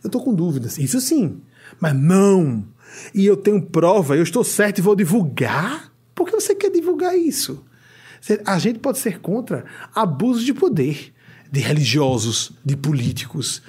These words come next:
de chefes. Isso sim. De toda catequese, de dogmatismo, de atraso. A gente tem que ser contra a maldade e atraso. Em qualquer ambiente. Mas contra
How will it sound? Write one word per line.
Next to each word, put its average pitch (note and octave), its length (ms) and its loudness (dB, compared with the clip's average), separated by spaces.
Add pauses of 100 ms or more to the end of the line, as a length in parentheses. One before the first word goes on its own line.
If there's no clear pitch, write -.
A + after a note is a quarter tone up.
(120)
de F#3 80 -2
chefes. - 540 -4
Isso - 140 -4
sim. F3 340 -2 (680)
De E3+ 100 -2
toda G#3+ 260 2
catequese, A2+ 800 -4
de A2+ 120 -4
dogmatismo, A2+ 1000 -4 (260)
de F3+ 120 2
atraso. C3+ 640 -2 (180)
A F3 100 -2
gente F#3+ 160 0
tem A3+ 100 -2
que - 80 -6
ser G3+ 100 0
contra A3 360 0
a A3 40 2
maldade F3+ 560 2
e B3+ 40 2
atraso. A2+ 600 -2 (400)
Em D#4 100 -2
qualquer B3+ 260 -2
ambiente. A3 600 -2 (840)
Mas F3 200 0
contra A3 640 -2